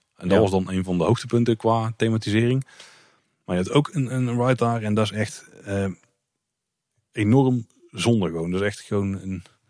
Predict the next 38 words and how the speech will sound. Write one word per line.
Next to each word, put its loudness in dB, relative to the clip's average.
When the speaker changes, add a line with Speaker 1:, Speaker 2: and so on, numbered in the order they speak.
Speaker 1:
een, -8
een -4
ridesysteem 0
waar 0
echt -6
superveel 0
mee 2
kunt. -2
Maar -4
dan 0
maken 2
ze 0
al 0
een -2
of -2
andere 0
suffe, 0
ja, -2
fabriekstoer 0
door, 2
van -6
Ferrari -2
van. 0
Die -4
dan -2
ook -14
niet 0
eens 0
in 0
een 2
fabriek -2
is, -6
maar 0
al 0
met 0
schermen 0
en -4
zo 0